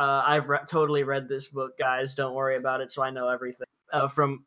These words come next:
other people's things. But it seems like almost, like, one of the things that is touched, you guys touched upon was the idea of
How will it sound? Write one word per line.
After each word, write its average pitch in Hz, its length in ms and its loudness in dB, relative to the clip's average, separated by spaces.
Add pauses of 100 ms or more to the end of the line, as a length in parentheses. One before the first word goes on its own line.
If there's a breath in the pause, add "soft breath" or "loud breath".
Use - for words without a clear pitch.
other 143 140 4
people's 139 280 -4
things. 143 200 -2
But 175 100 6
it 170 60 -2
seems 311 200 2
like 240 120 10
almost, 185 300 8
like, 156 120 6
one 165 120 6
of 160 80 2
the 151 80 2
things 151 320 0
that 139 260 0
is 131 300 -6
touched, - 440 0
you 151 100 -10
guys 143 180 2
touched 156 260 0
upon 127 400 0
was 127 280 -4
the 139 120 0
idea 135 380 0
of 127 680 -2